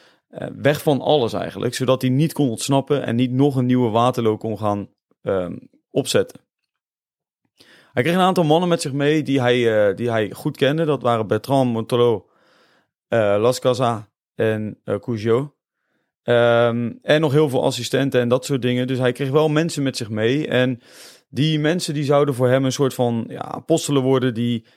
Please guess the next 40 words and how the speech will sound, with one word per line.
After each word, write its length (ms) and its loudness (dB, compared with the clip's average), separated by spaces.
naar 160 0
zijn 160 0
verhaal 340 2
gingen 240 -2
luisteren. 400 -2
Vrienden 320 -2
van 160 2
hem 120 0
waarmee 260 2
hij 80 -4
kon 160 -6
gaan 120 -8
praten 360 0
op 40 -10
dat 140 -4
eiland. 440 0
En 200 -2
een 100 -4
aantal 260 2
daarvan 300 2
werden 180 4
ook 100 0
heel 220 4
erg 120 -2
belangrijk 640 0
in 100 -2
het 140 -6
verhaal 380 0
dat 160 -6
hij 80 -8
zelf 320 2
wilde 220 0
gaan 180 -4
neerleggen. 520 0
En 120 -10
dat 180 -8
zijn 260 -6
zijn 140 -6
memoirs 440 0
geworden. 400 -10